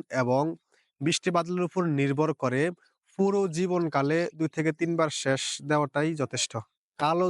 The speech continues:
জিরায় সহজে তেমন কোনো পোকামাকড় আক্রমণ করে না, বরং সৃষ্টিকর্তা কালো জিরাকে পোকামাকড় ধ্বংসের ক্ষমতা দিয়েছে। এছাড়াও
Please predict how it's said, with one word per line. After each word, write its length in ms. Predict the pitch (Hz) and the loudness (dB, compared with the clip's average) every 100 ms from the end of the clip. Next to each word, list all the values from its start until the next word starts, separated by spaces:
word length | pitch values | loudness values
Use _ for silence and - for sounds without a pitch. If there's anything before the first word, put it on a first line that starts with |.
| 165 | 2
জিরায় 420 | 185 190 185 185 - - - | 4 4 2 0 -4 -6 0
সহজে 580 | 151 139 156 151 170 175 - - | 0 2 0 2 2 2 0 0
তেমন 260 | 139 151 156 | 2 2 0
কোনো 140 | 156 151 - | 0 -2 -2
পোকামাকড় 480 | 139 147 147 143 139 | 0 0 0 0 -2
আক্রমণ 300 | - 151 147 143 | 0 -2 -2 0
করে 160 | 139 143 143 | 0 2 2
না, 80 | 147 147 _ _ _ - | 0 -4 _ _ _ -2
বরং 400 | 127 143 156 139 175 180 _ _ - | 2 4 4 2 0 -4 _ _ -4
সৃষ্টিকর্তা 760 | - 226 - 202 180 - 180 190 - - | 0 0 2 2 2 2 0 0 -2 -4
কালো 220 | 156 165 165 | 0 2 2
জিরাকে 320 | 160 151 - 156 | 2 0 0 -2
পোকামাকড় 640 | 156 151 156 151 156 160 165 - _ _ _ 120 | 0 2 2 2 2 0 0 -6 _ _ _ 0
ধ্বংসের 400 | 127 131 - 151 | 2 2 2 0
ক্ষমতা 300 | 135 131 185 147 | 2 0 2 2
দিয়েছে। 320 | 160 151 170 175 - _ _ _ 175 | 2 2 0 0 -4 _ _ _ 0
এছাড়াও 560 | 185 - 185 139 139 | 2 2 2 2 2